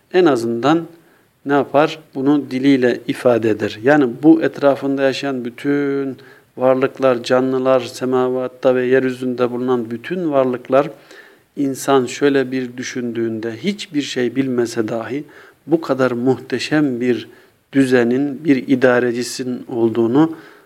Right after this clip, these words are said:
bulmalıdır. Bunu, e, mutlaka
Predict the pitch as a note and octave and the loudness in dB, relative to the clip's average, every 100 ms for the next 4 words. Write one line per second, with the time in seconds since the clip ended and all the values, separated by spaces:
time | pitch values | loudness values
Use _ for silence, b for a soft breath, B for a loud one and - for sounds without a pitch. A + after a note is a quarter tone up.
0 | B _ - C3 A#2+ A#2+ B2 A#2+ G2 - | B _ 0 2 4 2 2 2 2 0
1 | b b b b C3+ C#3 B2+ - - - | b b b b -2 0 0 -4 -10 -10
2 | C#3+ D2 D2 - - D3 - A2 - C3+ | -8 -8 -10 -10 -2 -2 0 -2 2 2
3 | C#3 | 2